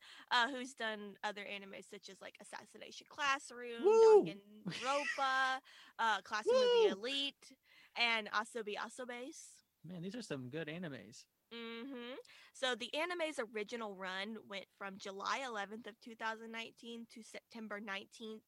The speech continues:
Speaker 1: of two thousand nineteen. Uh, of course, the anime movie was released in the U S on February second of two thousand twenty-one.
Speaker 2: Okay.
Speaker 1: It was released in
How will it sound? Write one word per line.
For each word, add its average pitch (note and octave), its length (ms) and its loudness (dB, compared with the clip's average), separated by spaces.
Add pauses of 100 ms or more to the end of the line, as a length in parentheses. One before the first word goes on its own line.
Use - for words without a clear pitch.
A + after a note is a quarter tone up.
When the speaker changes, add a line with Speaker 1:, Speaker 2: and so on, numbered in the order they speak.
(100)
Speaker 1:
of G3+ 100 -16
two A3+ 160 -16
thousand A#3+ 320 -10
nineteen. B3+ 580 -12 (520)
Uh, G#3 300 0 (540)
of A3 140 -4
course, G#3+ 380 -8 (500)
the A3+ 140 -12
anime A3 420 -6
movie G3+ 500 -10 (260)
was G#3 420 -2
released G#3 400 -12
in G3+ 80 -12
the G3+ 80 -14
U G#3 180 -10
S G3+ 220 -12
on G#3 100 -12
February G3+ 460 -12
second C4 520 -6 (120)
of G3+ 200 -10
two A3+ 140 -20
thousand G#3 340 -14
twenty-one. G3+ 500 -12 (1080)
Speaker 2:
Okay. E3 200 -6 (400)
Speaker 1:
It A#3 80 -4
was A#3+ 140 0
released A3+ 380 -6
in G3+ 100 -12